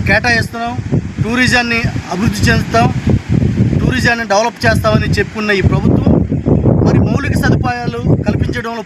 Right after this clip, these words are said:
పూర్తిగా విఫలమైంది. ఇక్కడ ఈ పిల్లలు ఈ టైంలో చ-, సముద్ర స్నానానికి వచ్చినప్పుడు పహరాగా గజ ఈతగాళ్ళను ఏర్పాటు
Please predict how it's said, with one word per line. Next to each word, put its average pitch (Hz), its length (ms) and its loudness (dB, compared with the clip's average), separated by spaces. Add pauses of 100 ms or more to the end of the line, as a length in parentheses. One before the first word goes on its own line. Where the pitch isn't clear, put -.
పూర్తిగా 214 300 0
విఫలమైంది. 202 480 -6 (720)
ఇక్కడ 262 200 2 (840)
ఈ - 20 -6 (140)
పిల్లలు - 360 2
ఈ 247 200 -4
టైంలో 262 240 2 (160)
చ-, - 180 -2 (720)
సముద్ర - 220 -2
స్నానానికి 247 420 0
వచ్చినప్పుడు 233 400 -2 (600)
పహరాగా 262 460 2 (100)
గజ 220 140 -2
ఈతగాళ్ళను 233 640 2 (200)
ఏర్పాటు - 280 0